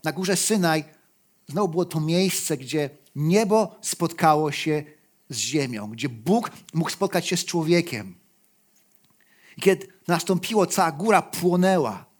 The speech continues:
By grzmoty, błyskawice i wszyscy wiedzieli, że sam Bóg tam się pojawił, po-, po-,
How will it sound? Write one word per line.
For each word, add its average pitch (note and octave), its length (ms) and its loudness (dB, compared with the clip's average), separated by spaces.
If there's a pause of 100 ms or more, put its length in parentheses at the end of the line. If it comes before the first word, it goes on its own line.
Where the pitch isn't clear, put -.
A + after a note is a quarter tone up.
(920)
By D3 100 -2
grzmoty, F3 720 0 (140)
błyskawice F3+ 960 2 (240)
i F3 60 -2
wszyscy A3 280 -2
wiedzieli, G#3 320 0
że E3 100 0
sam A3+ 440 4
Bóg G3+ 420 2 (240)
tam D3+ 300 0 (440)
się - 140 -2
pojawił, F3+ 520 4
po-, - 160 -14 (220)
po-, - 160 -18